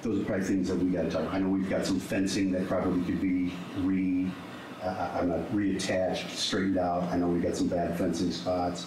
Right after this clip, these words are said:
We could use ag line or the, the, the stuff you're talking about for some of our baseball fields. Um, making sure that, I, I mean, we've got just little pro-, we, I don't wanna say little, but we got projects to do and make sure that that's part of the overall plan as well.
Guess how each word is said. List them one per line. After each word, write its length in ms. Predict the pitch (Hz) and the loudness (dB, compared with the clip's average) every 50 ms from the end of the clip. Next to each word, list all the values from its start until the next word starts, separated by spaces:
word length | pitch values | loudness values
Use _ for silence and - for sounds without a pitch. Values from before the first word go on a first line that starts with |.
| - - - - - - | -10 -10 -10 -8 -4 -2
We 80 | 110 | 0
could 140 | 98 - 98 | 0 2 2
use 340 | 95 101 101 98 95 - - | 2 2 2 2 0 0 0
ag 260 | 104 101 104 101 98 | 0 0 0 0 2
line 380 | 95 95 95 98 98 95 95 92 | 2 2 0 0 0 0 0 2
or 260 | 92 90 90 90 90 | 2 0 0 0 0
the, 140 | 92 92 92 | 0 0 0
the, 340 | 85 80 - - - 107 98 92 87 85 82 | 0 0 -2 -2 -2 0 0 2 2 2 0
the 80 | - - | 0 0
stuff 300 | - - 104 95 95 104 | -2 -2 -2 -2 0 0
you're 100 | 98 - | 0 0
talking 240 | 92 92 87 90 92 | 0 0 0 0 0
about 220 | 90 87 - 90 - - - - - - | 0 0 0 -2 -4 -6 -8 -8 -6 -4
for 60 | - | -2
some 180 | - 110 101 | 0 0 0
of 100 | 98 98 | 0 2
our 60 | 98 98 | 2 2
baseball 500 | 98 98 98 95 95 - 95 95 95 95 | 2 2 2 0 0 0 0 0 0 2
fields. 520 | - 98 98 98 95 95 95 95 95 - - - - - - - - - - - | 2 2 2 2 2 2 2 0 0 -2 -4 -6 -10 -10 -10 -12 -12 -10 -6 -4
Um, 580 | 92 90 87 87 87 87 87 87 85 85 85 85 - - - - - - - - - - | -2 0 0 0 0 2 2 2 2 0 0 -2 -2 -4 -8 -8 -8 -6 -6 -6 -4 -2
making 240 | 98 92 90 92 - | 0 0 0 0 0
sure 280 | - - 110 101 95 | 0 0 0 0 0
that, 240 | 95 98 98 95 - | 0 0 -2 -2 -2
I, 180 | 95 95 95 92 | -2 0 0 2
I 40 | 92 | 2
mean, 440 | 92 92 92 90 87 87 85 87 90 107 | 2 2 2 2 2 2 2 0 0 0
we've 180 | 117 123 123 127 | 0 2 2 2
got 180 | 131 123 - | 0 0 0
just 160 | 117 104 113 | 0 0 2
little 440 | 117 107 110 117 123 120 117 117 107 - | 2 2 2 2 2 2 2 2 0 0
pro-, 260 | 117 113 117 113 110 | 0 0 0 2 2
we, 220 | 120 131 - - 123 113 | 2 2 2 2 2 0
I 100 | 110 104 | 0 2
don't 140 | 101 101 101 | 2 2 2
wanna 120 | 95 95 | 2 0
say 100 | - 98 | 2 2
little, 180 | 90 92 87 - | 2 2 2 0
but 260 | - - - - - | 0 -2 -4 -4 -2
we 60 | 139 | 0
got 120 | 135 135 139 | 0 0 0
projects 380 | 135 - - 104 98 95 101 98 | 0 0 0 0 0 0 0 0
to 40 | - | 2
do 340 | 95 95 95 95 95 90 90 - - - - - | 2 2 2 2 2 0 -2 -4 -6 -8 -6 -2
and 120 | 110 113 | 0 2
make 140 | 110 101 98 | 2 2 2
sure 200 | - - 127 110 95 | 0 0 0 0 0
that 140 | 95 95 | 0 0
that's 240 | - 95 95 95 95 | 0 0 0 0 -2
part 300 | - - - - 92 90 | -2 -2 0 0 2 2
of 300 | 90 87 82 87 - - | 2 0 0 -2 -4 -2
the 120 | - 98 95 | 0 0 2
overall 300 | 90 90 87 90 - - - | 2 2 2 0 0 -2 -2
plan 160 | - 87 82 | -2 -2 -2
as 280 | 82 82 - - - - | -2 -2 -4 -4 -4 -4
well. 140 | - - | -4 -4